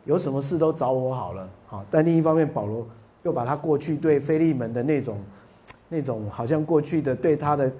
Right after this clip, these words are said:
恩情啊搬出来了，这样哈，搬出来了。所以最后说：“弟兄啊，为了主的缘故，让我向你求这个情，解除我精神上的负担。我们都是基督里的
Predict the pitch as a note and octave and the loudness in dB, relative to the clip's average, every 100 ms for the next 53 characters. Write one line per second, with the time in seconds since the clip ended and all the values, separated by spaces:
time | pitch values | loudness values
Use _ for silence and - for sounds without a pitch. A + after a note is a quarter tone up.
0 | - E3 E3 - A#2 G2+ G2+ - D#3 D3+ | 0 2 2 -4 -8 -8 -10 -2 -2 0
1 | D3+ C#3 G2 G2+ - A#2+ G2 G#2 F#2+ A#2 | 0 0 -2 -8 -4 -4 -4 -8 -6 -8
2 | A2 B2+ F2+ F2 - - - - - - | -4 -6 -4 -8 -10 -18 -20 -20 -20 -20
3 | - - F#3 A3+ G#3+ F#3+ F#3+ F#3+ F#3+ - | 2 6 6 6 4 4 2 2 2 -4
4 | - _ _ _ _ A3 E3+ F3+ F3 D#3 | -18 _ _ _ _ 0 4 6 6 4
5 | B2 B2+ F3 D#3 C#3+ B2+ A#2 B2 A#2 C#3+ | 2 0 2 4 2 -2 -2 0 0 0
6 | D3+ B2 E3 D3 A#2+ A2+ A3+ G#3 C3 A2+ | -2 2 2 2 0 -2 0 2 0 -4
7 | A#2 C3+ D#3 B2+ - G2+ G2 G2+ - - | -6 -2 0 0 -4 -10 -12 -16 -20 -20
8 | - - - - C3 A#2 A2 A2 B2 F3 | -20 -20 -20 -2 0 2 -2 -4 -2 0
9 | D3+ A#2 G#2+ - F3+ F#3 C3+ C3+ D#3 C3 | 0 -2 -4 -2 0 2 0 2 0 0
10 | B2+ E3+ C#3+ D#3 D#3 D3+ - - _ _ | -2 0 4 2 2 -6 -18 -20 _ _
11 | - A#2+ A2 C3 D#3+ D#3 D#3 C3 D3+ C#3+ | -6 -4 -2 2 2 2 -2 -2 -2 0
12 | D3 C3+ F#2+ F#2 G#2 | 0 0 -4 -6 -10